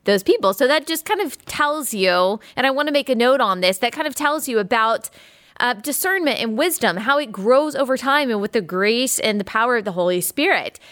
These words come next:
So before you, and I'm just speaking general you, I'm not speaking to any one person out there, but before you, or I should say we, judge someone for following,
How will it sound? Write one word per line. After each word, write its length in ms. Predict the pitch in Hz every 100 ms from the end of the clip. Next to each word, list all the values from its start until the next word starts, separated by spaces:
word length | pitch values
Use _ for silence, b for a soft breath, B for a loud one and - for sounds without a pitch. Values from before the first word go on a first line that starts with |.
| B
So 160 | B 320
before 800 | 254 311 285 330 277 220 247 302 _
you, 500 | - 214 233 175 196
and 120 | 240 226
I'm 80 |
just 160 | 202 220
speaking 280 | 262 247 254
general 380 | 214 220 269 277
you, 280 | 185 208
I'm 60 | 220
not 140 | 262
speaking 300 | - 240 226
to 180 | 247 -
any 100 | 226
one 220 | 269 294
person 400 | 277 247 269 294
out 240 | 233 196 -
there, 240 | 185 185
but 160 | 233 226
before 400 | 214 285 302 294
you, 320 | 196 190 233
or 140 | 208
I 100 | 185
should 220 | 208 247 302
say 100 | 254
we, 460 | 180 208 160 269 B B B 214
judge 440 | 196 240 277 294
someone 680 | - 262 208 190 160 165 214 b b
for 180 | - 254
following, 680 | - 240 254 285 277 254